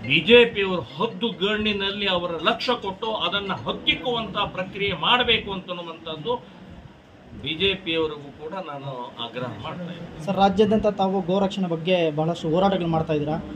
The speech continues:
Speaker 2: ಆದ್ರೆ ಈಗಿರುವಂತ ಗೋ-, ಗೋವುಗಳಿಗೆ ಸಂರಕ್ಷಣೆ ಮಾಡೋದಕ್ಕೆ ರಾಜ್ಯ ಸರ್ಕಾರದಿಂದ ಯಾವುದೇ ರೀತಿ ಅನುದಾನ ಸಿಗ್ತಾ ಇಲ್ಲ ಅನ್ನೋ ಒಂದು ಮಾತು ಬರ್ತಾ ಇದೆ ಸರ್, ಅದ್ರ ಬಗ್ಗೆ ಏನ್ ಹೇಳ್ತೀರಾ?
Speaker 1: ನೋಡಿ, ಬಿ-, ಆ, ಬಿ ಜೆ ಪಿಯವರು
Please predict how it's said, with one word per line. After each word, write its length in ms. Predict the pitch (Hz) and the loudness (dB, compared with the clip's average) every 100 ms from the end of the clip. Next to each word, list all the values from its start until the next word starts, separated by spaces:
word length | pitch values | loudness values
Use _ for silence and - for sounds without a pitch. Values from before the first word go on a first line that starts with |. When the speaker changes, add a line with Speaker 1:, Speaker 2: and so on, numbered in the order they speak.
| - | 0
Speaker 2:
ಆದ್ರೆ 180 | 185 196 | 4 6
ಈಗಿರುವಂತ 460 | 196 220 226 220 202 | 6 6 6 6 6
ಗೋ-, 460 | 208 175 190 208 | 4 4 4 4
ಗೋವುಗಳಿಗೆ 680 | 165 190 208 196 180 196 180 | 4 4 6 4 2 2 2
ಸಂರಕ್ಷಣೆ 420 | 160 175 196 208 | 0 -4 -4 -2
ಮಾಡೋದಕ್ಕೆ 340 | 196 - - 185 | 0 0 0 2
ರಾಜ್ಯ 240 | 165 180 | 2 2
ಸರ್ಕಾರದಿಂದ 500 | 185 160 170 156 165 | 0 0 0 0 0
ಯಾವುದೇ 280 | 165 151 170 | 2 2 0
ರೀತಿ 140 | 175 | -2
ಅನುದಾನ 300 | 151 160 175 | -2 0 0
ಸಿಗ್ತಾ 340 | 165 151 - 180 | -4 -6 -2 0
ಇಲ್ಲ 180 | 156 165 | 0 -2
ಅನ್ನೋ 460 | - 123 123 175 | -6 -8 -4 0
ಒಂದು 180 | 160 160 | 0 2
ಮಾತು 220 | 165 180 | 0 0
ಬರ್ತಾ 200 | 160 143 | -2 -2
ಇದೆ 80 | 135 | -4
ಸರ್, 120 | 147 | -4
ಅದ್ರ 140 | 151 165 | -2 0
ಬಗ್ಗೆ 200 | 156 151 | 0 -2
ಏನ್ 80 | |
ಹೇಳ್ತೀರಾ? 300 | 139 131 - - 160 147 139 113 | -4 -8 -12 -10 -8 -8 -8 -8
Speaker 1:
ನೋಡಿ, 200 | 135 175 185 117 - 110 104 - 104 | -6 -2 -2 -4 -10 -12 -12 -12 -8
ಬಿ-, 160 | 127 | -6
ಆ, 720 | 135 - 135 139 131 131 120 120 95 | -6 -10 -10 -6 -2 -2 -2 -4 -4
ಬಿ 120 | 127 | -4
ಜೆ 240 | 131 180 185 | 2 2 2
ಪಿಯವರು 760 | 180 175 170 175 185 196 202 | 0 -2 -2 -4 -4 -4 -6